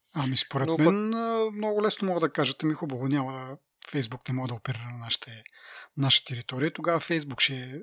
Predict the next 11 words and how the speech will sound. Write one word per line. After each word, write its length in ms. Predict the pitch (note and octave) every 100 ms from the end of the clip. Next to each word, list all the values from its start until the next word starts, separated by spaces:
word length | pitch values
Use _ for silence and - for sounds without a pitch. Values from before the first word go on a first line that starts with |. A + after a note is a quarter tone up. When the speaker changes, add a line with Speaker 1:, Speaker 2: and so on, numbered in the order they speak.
| -
Speaker 1:
<laughs> 680 | - - C3 - - - -
много 240 | D#3 E3+ D#3+
бързо 260 | D#3+ D#3
ще 120 | C#3
отидат 220 | C#3+ D#3 C3+
да 80 |
лобират 420 | C#3 C3 B2+ C3+ -
при, 380 | C3 B2+ B2+ B2 -
при 120 | B2
Тръмп 340 | - B2 C3+ - - - _ _
да 600 | C3+ C3 B2+ B2 A#2+ B2